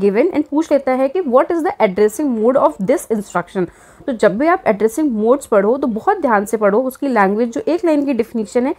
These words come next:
कि exactly वो कहते क्या हैं, कि which ins-, कौन सा, what is the definition, because definition से ही आपको क्लियर हो जाएगा कि which instruction come in which addressing mode, कि आपको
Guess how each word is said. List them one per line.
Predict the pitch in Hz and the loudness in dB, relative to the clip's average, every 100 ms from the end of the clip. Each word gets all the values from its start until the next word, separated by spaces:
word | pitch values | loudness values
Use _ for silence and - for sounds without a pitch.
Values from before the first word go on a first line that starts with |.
| _ - _ _ | _ -20 _ _
कि | 349 349 - _ _ - | -2 -2 -6 _ _ -6
exactly | 196 175 226 240 302 359 | -4 2 2 2 0 0
वो | 381 - | -2 -2
कहते | 247 247 220 | 0 2 2
क्या | 196 | 0
हैं, | 175 180 - _ _ - | 0 -2 -6 _ _ -6
कि | 277 | -2
which | 240 370 285 - 233 | 0 0 0 0 -2
ins-, | 226 - 220 190 - | -4 -6 -8 -8 -2
कौन | 269 359 | 0 2
सा, | 359 262 208 233 | 2 0 -2 -4
what | 190 262 320 | 0 2 2
is | 294 | -2
the | 294 | 0
definition, | 226 226 185 208 196 _ _ _ _ | 0 0 0 -2 -6 _ _ _ _
because | 247 247 349 240 | -2 2 2 2
definition | 247 240 247 349 349 | 0 -2 -2 -2 0
से | |
ही | 330 339 | 2 2
आपको | 294 302 | 0 -2
क्लियर | 269 247 254 | 2 4 6
हो | 233 | 4
जाएगा | 214 185 190 262 | 2 2 2 0
कि | 339 | -2
which | 226 269 320 254 | -2 -2 -2 -6
instruction | 214 - 226 - 269 294 _ 240 | -4 -2 -2 -2 -4 -4 _ 0
come | 247 330 269 | 2 0 -2
in | 247 180 | -2 0
which | 269 - 208 | -2 0 -2
addressing | 180 175 175 202 190 | 0 -2 -2 -2 0
mode, | 175 175 _ - _ - | 0 -2 _ -20 _ -4
कि | - | 2
आपको | 220 - | 2 0